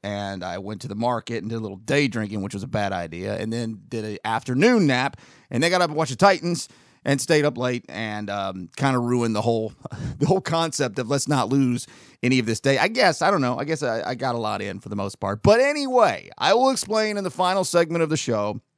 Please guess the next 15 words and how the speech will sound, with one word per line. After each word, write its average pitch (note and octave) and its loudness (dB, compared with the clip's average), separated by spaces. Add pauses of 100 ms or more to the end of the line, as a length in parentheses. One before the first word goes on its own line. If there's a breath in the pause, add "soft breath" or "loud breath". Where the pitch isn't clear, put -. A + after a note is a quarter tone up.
(840 soft breath)
why G3 4
this F3+ 0
show E3+ 2
is C#3+ 0
being C#3+ 0
recorded B2+ -2 (360 soft breath)
at C3+ 4
nearly C3+ 4
four D3 4
A B2 -2
M A2 -4 (340 soft breath)
in B2 2
the A#2+ 4
morning. G#2+ 0
And A#2 -4